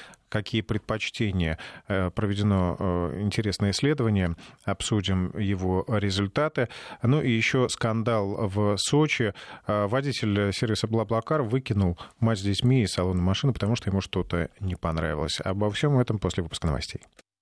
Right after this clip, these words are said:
Итак, мы возвращаемся в эфир, э, вместе с Игорем Маржарета. До конца часа будем обсуждать, э, самые интересные автомобильные новости.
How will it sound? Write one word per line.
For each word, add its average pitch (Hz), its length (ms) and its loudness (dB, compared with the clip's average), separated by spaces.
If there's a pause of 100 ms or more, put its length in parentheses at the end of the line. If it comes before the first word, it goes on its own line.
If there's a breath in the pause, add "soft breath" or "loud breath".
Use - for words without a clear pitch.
(400)
Итак, 147 260 0
мы 147 80 0
возвращаемся 120 1120 0
в 117 180 2
эфир, 120 340 2
э, 104 340 2
вместе 113 440 0
с - 100 -2
Игорем 107 280 -2
Маржарета. 120 800 2
До 107 140 0
конца 101 320 -2
часа 87 260 -2
будем 90 240 0
обсуждать, 90 480 0
э, 87 280 0
самые 90 240 0
интересные 90 340 0
автомобильные 98 500 0
новости. 131 460 2